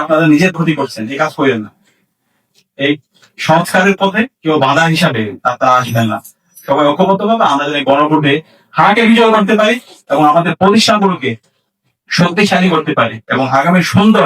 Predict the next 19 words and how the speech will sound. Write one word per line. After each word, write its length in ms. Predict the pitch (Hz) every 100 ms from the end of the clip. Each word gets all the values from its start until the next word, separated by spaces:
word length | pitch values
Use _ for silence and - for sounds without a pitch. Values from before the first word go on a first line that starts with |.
| 156
একটি 140 | 160
রাষ্ট্র, 320 | 143 123 - 117 - _ _ _
একটা 160 | - 139
ন্যাশনাল 260 | 151 180 170
কনসেনসাস 480 | 160 165 190 143 117 - _ _ _ _ -
আমাদের 280 | 127 139 135 123 - 151 165
তৈরি 180 | 185 202
করতে 160 | 170 - -
পারি। 140 | 190 214 _
সেই 120 | 135 135
জন্য 120 | 131 120
আমরা 120 | 123
যেন 80 | 127 120
ঐক্যবদ্ধভাবে 560 | 120 117 123 131 143 185 _ _ 117
আমাদের 260 | 120 123 120 _ _ -
এই 120 | 135 127
ক্যাম্পেইনটা 380 | 131 143 139 143
করি 100 | 175
এবং 100 | 160